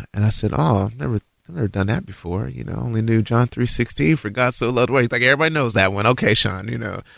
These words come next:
He says, "Well, why don't you get some, some things in, in, uh, the Bible that you could actually link to your own life?" And, uh, I said, "Oh, okay." So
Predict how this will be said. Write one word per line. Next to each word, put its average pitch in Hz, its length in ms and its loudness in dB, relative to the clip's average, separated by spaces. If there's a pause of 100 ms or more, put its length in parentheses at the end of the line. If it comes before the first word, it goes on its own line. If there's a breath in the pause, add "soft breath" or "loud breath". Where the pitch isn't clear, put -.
(460 loud breath)
He 113 80 2
says, 110 220 0
"Well, 113 80 4
why 123 80 6
don't 160 180 0
you 165 60 -2
get 135 240 2
some, 113 420 2
some 110 220 0
things 117 360 2
in, 107 320 2
in, 104 280 4
uh, 101 200 4
the 95 120 0
Bible 98 380 2
that 101 200 4
you 104 140 0
could 95 120 -2
actually 98 300 2
link 98 260 2
to - 120 -8
your 92 200 -2
own 92 140 -2
life?" 92 460 -4 (180)
And, 95 260 0
uh, - 260 -10 (220)
I 117 60 -8
said, - 180 -2
"Oh, 170 140 -2
okay." 107 280 2
So 101 360 4